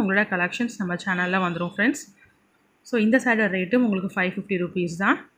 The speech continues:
எந்த சாரீ உங்களுக்கு பிடிச்சிருக்கோ, just a screenshot மட்டும் எடுங்க. எடுத்துட்டு கீழே டிஸ்கிரிப்ஷன்ல செல்லரோட number இருக்கு, உங்களுக்கு WhatsApp பண்ணி சாரீ அவைலபிளா இருக்கா அப்படின்றத கேளுங்க. அவைலபிளா இருந்துச்சு அப்படின்னா, அவங்க கொடுக்குற account நம்பருக்கு நீங்க payment போட்டீங்க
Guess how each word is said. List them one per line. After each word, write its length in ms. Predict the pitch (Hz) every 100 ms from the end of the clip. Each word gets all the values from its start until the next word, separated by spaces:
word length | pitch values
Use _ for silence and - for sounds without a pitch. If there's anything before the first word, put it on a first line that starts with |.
| - - -
எந்த 320 | 190 214 285 285
சாரீ 180 | 220 226
உங்களுக்கு 320 | 214 185 190
பிடிச்சிருக்கோ, 400 | 196 196 190 220 294 202
just 160 | 214
a 60 | 202
screenshot 500 | 185 208 214 214 208
மட்டும் 240 | 196 175 202
எடுங்க. 380 | 175 175 190 240 - - -
எடுத்துட்டு 480 | - 214 226 208 -
கீழே 240 | - 233
டிஸ்கிரிப்ஷன்ல 680 | 190 185 - 247 - 190 190 233
செல்லரோட 320 | 202 190 190
number 320 | 190 170 175 190
இருக்கு, 420 | 175 160 262 277
உங்களுக்கு 480 | 202 175 175 180 196
WhatsApp 80 | -
பண்ணி 340 | 180 196 285 - - -
சாரீ 240 | 254 233 262 208
அவைலபிளா 380 | 208 208 185
இருக்கா 380 | 185 175 170 196
அப்படின்றத 340 | 170 180 190 190 190
கேளுங்க. 300 | 170 170 196 254 208
அவைலபிளா 440 | 185 214 196 196 180
இருந்துச்சு 300 | 190 202 220 180
அப்படின்னா, 280 | 165 180 294 - - -
அவங்க 380 | 196 214 202 226
கொடுக்குற 440 | 226 226 220 190 - _ -
account 260 | 180 226 220
நம்பருக்கு 380 | 208 185 185 220
நீங்க 180 | 196 160
payment 340 | 190 196 190
போட்டீங்க 340 | 202 202 202